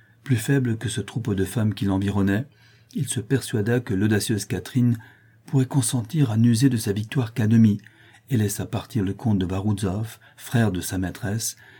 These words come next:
qui s'offrait avec empressement pour aller négocier un raccommodement, mais qui n'était pressé dans le fond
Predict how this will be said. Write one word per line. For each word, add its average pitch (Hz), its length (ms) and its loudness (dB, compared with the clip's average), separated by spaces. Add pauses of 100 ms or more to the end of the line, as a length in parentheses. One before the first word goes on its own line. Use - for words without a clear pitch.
(120)
qui 120 120 0
s'offrait 131 440 -2
avec 92 240 -4
empressement 113 600 0 (360)
pour - 120 -2
aller 143 120 8
négocier 123 500 6
un 104 100 0
raccommodement, 107 800 2 (400)
mais 120 80 0
qui 113 140 4
n'était 104 240 4
pressé 110 380 -2
dans 92 140 -2
le 92 80 -2
fond 135 280 2